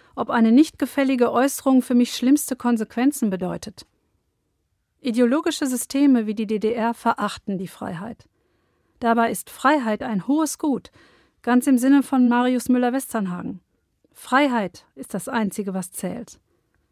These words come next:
Dabei hat Freiheit aber auch ihre Grenzen. Dann nämlich, wenn das Ausleben meiner Freiheit die Freiheit anderer Menschen einschränkt.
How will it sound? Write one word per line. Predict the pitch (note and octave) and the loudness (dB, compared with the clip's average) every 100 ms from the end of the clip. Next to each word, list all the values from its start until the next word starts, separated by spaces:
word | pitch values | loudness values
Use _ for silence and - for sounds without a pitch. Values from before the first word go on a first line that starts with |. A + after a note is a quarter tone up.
| _ _ _ - | _ _ _ -4
Dabei | A#3+ A#3 | 0 0
hat | C4 - | -2 -8
Freiheit | - A3 G#3 B3+ D#4 | -2 -2 0 -2 -2
aber | A#3 A#3+ | -2 -2
auch | G#3+ | -2
ihre | B3+ A#3 | -4 -4
Grenzen. | A#3 C4 A#3 - F#3+ F#3 _ _ _ _ _ - | -2 -2 -2 -4 -14 -16 _ _ _ _ _ -2
Dann | B3+ B3+ | 4 4
nämlich, | G#3+ G3 G#3+ B3+ - _ _ | 4 0 -2 -4 -8 _ _
wenn | B3 | 2
das | A#3+ - | 2 2
Ausleben | A#3 D4 - B3+ A#3+ A3 | 0 0 0 0 2 2
meiner | G#3+ G#3+ | 0 -2
Freiheit | - - A#3 A3 A3+ - _ _ - | -4 -2 0 0 -4 -6 _ _ -12
die | |
Freiheit | - B3 A#3+ A3 A3+ | -4 0 0 0 -4
anderer | C4 A3 A3 G#3+ | -2 -2 0 0
Menschen | A3 - B3 | -2 -2 -2
einschränkt. | A#3+ D#4+ - - - F3+ | 0 0 -2 -14 -14 -16